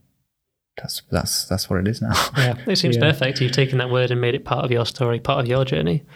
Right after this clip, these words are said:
Speaker 1: Mm, yeah, it seems that it felt, it's the only, coming up with a name actually was really, I found it the hardest part.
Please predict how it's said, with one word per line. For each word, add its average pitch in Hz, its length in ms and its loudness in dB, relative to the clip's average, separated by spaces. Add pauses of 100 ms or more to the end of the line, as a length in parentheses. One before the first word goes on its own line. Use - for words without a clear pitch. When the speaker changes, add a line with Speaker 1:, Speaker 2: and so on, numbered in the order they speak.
Speaker 1:
Mm, 160 300 2 (200)
yeah, 151 460 2 (120)
it - 160 -2
seems 143 340 -2
that 131 300 -2
it 123 100 -2
felt, 135 380 -2 (680)
it's - 120 -4
the 123 180 0
only, 127 520 2 (560)
coming 127 220 0
up 135 80 -2
with 131 80 -2
a 123 60 2
name 117 220 2
actually - 220 -4
was 87 220 0
really, 85 600 2 (260)
I 85 80 0
found 95 200 2
it - 20 -2
the 60 60 -2
hardest 90 440 -2
part. 85 380 -2